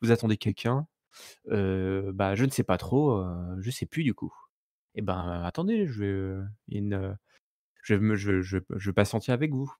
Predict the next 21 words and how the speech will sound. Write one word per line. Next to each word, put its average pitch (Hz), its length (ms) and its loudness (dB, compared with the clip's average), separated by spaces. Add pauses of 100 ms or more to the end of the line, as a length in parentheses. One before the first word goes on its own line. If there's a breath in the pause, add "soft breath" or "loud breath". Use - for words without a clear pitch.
(300)
Et 156 120 -2
évidemment, 98 400 -4
bah, 92 140 -4
quand 98 120 -2
Otis 101 300 -8
arrive, 101 280 -4
il 87 100 -4
voit 95 240 0
que - 160 -6
Mandy 92 320 0
Rose, 101 340 2 (440)
heu, 107 480 -4
est 113 120 0
en 107 60 0
train 110 200 -2
de 101 100 -2
trinquer 113 480 -4
avec, 101 320 -6
heu, 92 100 -6 (100)
Dolph 143 200 6
Ziggler. 104 500 2